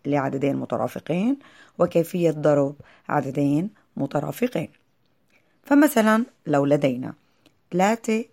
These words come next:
زائد جذر لثلاثة، فإن مرافقه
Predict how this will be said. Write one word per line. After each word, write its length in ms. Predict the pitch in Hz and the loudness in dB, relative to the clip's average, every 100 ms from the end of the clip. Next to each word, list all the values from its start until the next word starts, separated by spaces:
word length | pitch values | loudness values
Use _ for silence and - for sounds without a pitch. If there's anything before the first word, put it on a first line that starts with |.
| _ | _
زائد 600 | 156 147 139 - 135 143 - _ _ _ - | -4 -2 -2 -2 -4 -6 -12 _ _ _ -6
جذر 400 | 160 165 180 170 | -2 0 0 2
لثلاثة، 460 | 208 - 110 - _ _ _ _ _ _ _ _ _ _ | -2 -2 -8 -8 _ _ _ _ _ _ _ _ _ _
فإن 440 | _ - 214 202 196 | _ -4 -2 0 0
مرافقه 800 | 180 170 160 - - 147 135 | 0 0 -2 -4 -4 -2 -2